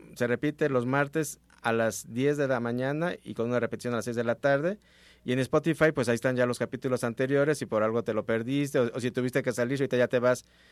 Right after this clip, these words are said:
y no lo vas a alcanzar a escuchar, escúchanos después por Cabina Digital o en Spotify, pues tú sabes que lo puedes pausar, eh, regresar, repetir. Entonces, este, pues estamos tratando de, de por más medios llegar a ustedes y tener este me-, mejor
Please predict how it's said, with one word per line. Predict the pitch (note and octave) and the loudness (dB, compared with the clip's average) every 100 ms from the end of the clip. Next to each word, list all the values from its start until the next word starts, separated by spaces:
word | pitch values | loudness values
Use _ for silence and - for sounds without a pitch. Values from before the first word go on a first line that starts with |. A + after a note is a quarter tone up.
| _ - | _ -10
y | A2 | -6
no | A2+ A#2+ | -2 2
lo | A#2+ | 2
vas | A#2+ | 2
a | |
alcanzar | A2+ G#2+ B2 | -2 -2 -2
a | |
escuchar, | A#2 A2+ C3 D3 - | -2 -4 0 0 -2
escúchanos | G#2 A2+ C3 B2 | -8 -6 -6 -4
después | A#2 B2+ | -4 -4
por | B2 B2+ | -4 -4
Cabina | A#2 B2 | -2 -2
Digital | A#2+ B2+ - E3 F3+ | -4 -2 2 2 2
o | A#2+ | -4
en | A2 | -4
Spotify, | - - B2 B2+ | -4 -6 -4 -4
pues | G#2+ | -4
tú | A#2+ | -6
sabes | A2 G#2+ | -6 -4
que | G#2+ | -6
lo | G2 | -2
puedes | A2 G#2 | -2 -2
pausar, | G2+ F#2 A#2+ B2+ - _ _ _ - | -6 -2 -2 -2 -8 _ _ _ -10
eh, | G2 | -8
regresar, | G2+ G#2 G2+ A#2 A#2+ | -4 -4 -2 0 0
repetir. | B2 A2 G#2 B2+ C#3 | 0 -6 -6 -6 -4
Entonces, | A#2 G#2 A#2 A2+ A2 | -6 -6 -6 -6 -8
este, | G2 F#2+ - G2+ G2+ F#2+ _ _ | -8 -12 -10 -6 -6 -6 _ _
pues | - | -16
estamos | G2+ B2 C3 | -4 -2 -2
tratando | B2 B2+ B2+ | -6 -4 -4
de, | A#2 G#2 F#2 _ - | -4 -6 -8 _ -12
de | A2+ | -6
por | A#2 A2+ | -4 0
más | B2+ B2+ | 0 2
medios | B2+ B2+ A#2+ | 2 2 2
llegar | A#2 A#2+ | 2 4
a | B2 | 2
ustedes | - B2+ C3+ | 2 0 0
y | C3 | -2
tener | A2+ A#2 | -4 -2
este | A#2 G#2 A2 | -4 -4 -6
me-, | G#2 G#2+ - | -6 -6 -6
mejor | A2 G2+ A#2 A#2 | -6 -2 -2 -2